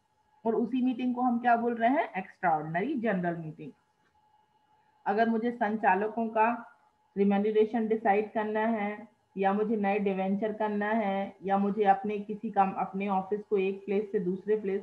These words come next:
पे change करना है, कुछ भी company के लिए जो special या बोलना चाहिए, अ, आवश्यक लगता है, उसके लिए वो क्या करता है, असाधारण meeting बुलाता है।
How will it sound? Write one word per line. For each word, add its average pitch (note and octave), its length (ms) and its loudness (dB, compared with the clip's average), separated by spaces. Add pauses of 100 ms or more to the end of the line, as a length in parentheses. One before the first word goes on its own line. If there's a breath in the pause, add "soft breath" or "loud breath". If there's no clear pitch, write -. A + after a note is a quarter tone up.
पे G#3+ 60 -2
change G3+ 320 -4
करना G3 280 -4
है, G3+ 200 -4
कुछ C#4+ 260 -4
भी C#4+ 180 -2
company A#3+ 480 0
के B3 160 -4
लिए A#3+ 220 0
जो B3 260 -2
special A#3+ 720 -2
या A3 300 2 (340 loud breath)
बोलना G#3+ 280 2
चाहिए, A3+ 560 -2 (560)
अ, E3+ 240 -6
आवश्यक A#3 640 2
लगता A#3 320 6
है, C4 120 8
उसके A#3 260 -2
लिए A#3+ 120 0
वो A#3+ 120 -2
क्या A3 220 2
करता A#3 380 2
है, C4 240 2
असाधारण G#3 640 0
meeting G3+ 560 -4
बुलाता F3 380 -2
है। - 120 -10